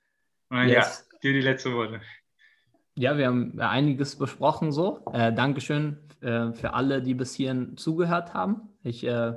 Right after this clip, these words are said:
Speaker 2: wünsche euch vor allen Dingen, Jungs und Mädels, dass ihr etwas davon umsetzen könnt. Ähm, ja, wenn euch das soweit interessiert, sonst natürlich könnt ihr auch mal, wenn euch das weiter interessiert, den Mind Game Fußball Podcast abchecken. Da gibt's dann noch mal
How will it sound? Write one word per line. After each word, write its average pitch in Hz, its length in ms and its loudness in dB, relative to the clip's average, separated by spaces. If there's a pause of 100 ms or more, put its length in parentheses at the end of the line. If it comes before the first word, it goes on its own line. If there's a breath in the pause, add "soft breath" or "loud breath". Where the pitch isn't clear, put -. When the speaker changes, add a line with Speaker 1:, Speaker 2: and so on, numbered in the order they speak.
(100)
Speaker 2:
wünsche 131 320 -4
euch 127 220 -2
vor 120 100 -2
allen 120 160 0
Dingen, 127 280 -4
Jungs 120 240 -6
und 123 120 -2
Mädels, 131 300 -2
dass 123 180 -4
ihr 123 100 0
etwas 127 260 -6
davon 123 280 -6
umsetzen 160 600 -2
könnt. 156 360 -2 (640 soft breath)
Ähm, 120 540 2 (420)
ja, - 300 0
wenn 131 160 0
euch 131 140 -2
das 127 200 -2
soweit 131 580 -2
interessiert, 143 720 2 (1040 soft breath)
sonst 135 240 4
natürlich 143 540 0
könnt 123 180 2
ihr 120 100 2
auch 131 140 0
mal, 123 200 0
wenn 120 100 0
euch 127 120 -4
das 123 180 -4
weiter 123 220 0
interessiert, 120 380 -4
den 120 120 0
Mind 120 220 -2
Game 117 140 -2
Fußball 185 340 -4
Podcast 160 420 -6
abchecken. 131 480 -4
Da 113 80 -2
gibt's 120 200 -6
dann 117 100 -2
noch 117 140 -4
mal 120 280 -2